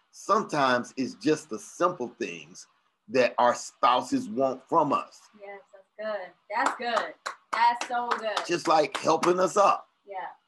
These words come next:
Speaker 1: That's simple. It's a simple act of service, but it blesses us. Oftentimes it's spending time. You don't need to go here, here, here, here, here, doing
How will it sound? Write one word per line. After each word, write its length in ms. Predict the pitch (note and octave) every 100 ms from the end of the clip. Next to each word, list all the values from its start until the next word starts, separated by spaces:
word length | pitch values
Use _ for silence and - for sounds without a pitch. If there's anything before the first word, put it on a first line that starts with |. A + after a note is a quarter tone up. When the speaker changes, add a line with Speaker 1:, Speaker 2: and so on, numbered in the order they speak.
| -
Speaker 1:
That's 220 | F3+ -
simple. 440 | A3 A3+ - F#2+
It's 160 | B2 C3+
a 60 |
simple 500 | C3 - F3 - G3 -
act 240 | E3+ -
of 100 | D#3
service, 500 | - F#3+ C3 C#3 C3+ _ _ _ -
but 140 | B2
it 200 | A#2 F2
blesses 480 | G2 D3 C3+ A2 G#2
us. 400 | F#2 - - - _ _ _ _ _ _ _ _
Oftentimes 680 | E3+ A3 A3 G#3 F#3+ G3 F3+
it's 140 | G3+
spending 440 | - - E3 G3+ F#3+
time. 560 | A3+ A3+ D3+ D#2 - _ _ _ _ _ _
You 120 | C3+
don't 200 | G#3 G#3
need 180 | G3 F#3+
to 60 | E3+
go 200 | G3 F3
here, 300 | D3 F#3 D#3+
here, 280 | D#3+ F3+ D#3+
here, 280 | E3 F3+
here, 280 | D3 E3+ F3
here, 260 | D3+ E3+ F3
doing 340 | C#3 E3 D3